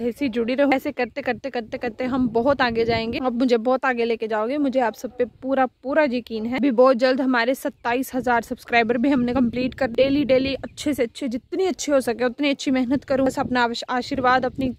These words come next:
दया, कृपा मुझ पे ऐसे ही बनाए रखना। और राधा रानी जी की तो कृपा है ही, तभी इस मुकाम पे पहुंची हूँ मैं, ताकि आप सब अपना साथ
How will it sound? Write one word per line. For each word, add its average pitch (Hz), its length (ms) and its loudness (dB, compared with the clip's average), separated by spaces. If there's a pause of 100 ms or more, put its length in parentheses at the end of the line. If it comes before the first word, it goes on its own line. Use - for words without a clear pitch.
(120)
दया, 240 320 2
कृपा 254 420 -2
मुझ 240 340 -8
पे 247 120 0
ऐसे 226 240 0
ही 240 40 -2
बनाए 208 280 -4
रखना। 208 260 -6
और 226 80 2 (180)
राधा 233 220 4
रानी 240 280 2
जी 240 140 -4
की 254 140 -8
तो 262 180 -6
कृपा 240 320 -4
है 240 260 -2
ही, 262 200 -2
तभी 240 160 -4
इस 269 200 -4
मुकाम 247 400 2
पे 269 120 2
पहुंची 262 380 -2
हूँ 233 100 -2
मैं, 226 80 0
ताकि 262 160 -2
आप 233 160 2
सब 226 180 -4
अपना 240 240 -6
साथ 220 220 -6